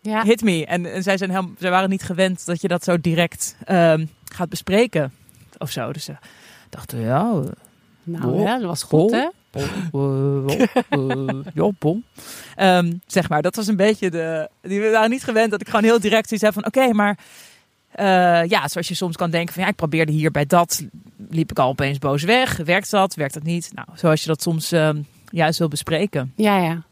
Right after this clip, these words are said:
Speaker 2: Ik vind dat heel fijn.
Speaker 1: Ja.
Speaker 2: Zeker.
Speaker 1: En gebeurt het veel? Heb je veel van tevoren dat je echt met de regisseur, dat je echt over je karakter, je, je rol, waar je
Speaker 2: Nou.
Speaker 1: vandaan komt,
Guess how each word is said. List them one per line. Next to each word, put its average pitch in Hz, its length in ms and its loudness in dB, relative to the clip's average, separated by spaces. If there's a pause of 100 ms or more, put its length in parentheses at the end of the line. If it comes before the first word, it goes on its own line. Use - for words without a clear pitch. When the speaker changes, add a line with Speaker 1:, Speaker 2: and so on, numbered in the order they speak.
(260)
Speaker 2:
Ik 190 140 2
vind 165 140 0
dat 139 100 -2
heel 139 120 0
fijn. 147 360 0 (120)
Speaker 1:
Ja. 202 260 2 (140)
Speaker 2:
Zeker. 156 460 0 (440)
Speaker 1:
En 202 140 -2
gebeurt 226 360 2
het - 100 -8
veel? 185 180 2
Heb 196 160 2
je 226 100 0
veel 220 400 2
van 220 220 -4
tevoren 233 580 0
dat 208 160 -4
je 226 140 0
echt 208 160 -2
met 208 200 0
de 202 100 0
regisseur, 202 800 0
dat 190 220 -6
je 190 340 0 (200)
echt - 280 -6
over 214 320 -2
je 190 460 2 (1160)
karakter, 202 720 0
je, 190 160 0
je 180 160 0
rol, 202 380 4
waar 196 120 4
je - 60 4
Speaker 2:
Nou. 247 160 2
Speaker 1:
vandaan 190 400 2
komt, 185 600 -4